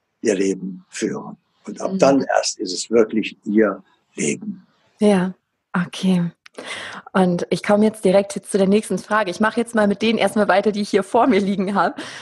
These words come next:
Speaker 2: Ähm, denn wir leben ja gerade in einer ganz besonderen Zeit. Ne, wir sagen so, die Erde steigt auf. Und,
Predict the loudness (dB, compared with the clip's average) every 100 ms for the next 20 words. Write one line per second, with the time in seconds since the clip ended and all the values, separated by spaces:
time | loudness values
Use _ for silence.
0 | -20 -2 2 4 4 2 2 -2 -10 -20
1 | -20 _ _ 2 4 2 2 2 4 2
2 | 2 0 -2 0 0 2 0 0 -2 0
3 | 0 -2 -4 -4 -6 -6 -6 -10 -18 _
4 | _ 0 2 4 4 2 0 -2 -2 0
5 | 0 0 0 0 0 0 0 2 4 2
6 | 0 0 2 4 2 -2